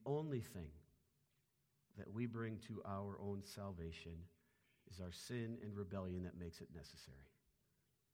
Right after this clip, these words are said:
Everything else comes from God. And the reason for that is so that we would be humbled before God and boast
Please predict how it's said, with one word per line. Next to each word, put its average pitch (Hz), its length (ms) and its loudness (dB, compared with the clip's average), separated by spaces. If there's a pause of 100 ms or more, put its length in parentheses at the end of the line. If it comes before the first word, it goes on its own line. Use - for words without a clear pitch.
(840)
Everything 120 460 4
else 85 220 -4
comes 82 240 -6
from 90 140 -8
God. 73 300 -10 (2500)
And 98 100 0
the 95 40 2
reason 131 340 4
for 135 160 0
that 92 280 4
is 92 100 0
so 101 140 0
that 101 160 2
we 110 120 4
would 104 140 4
be 95 120 2
humbled 123 420 4
before 120 300 -4
God 113 420 -4 (2250)
and 95 160 0
boast 117 300 2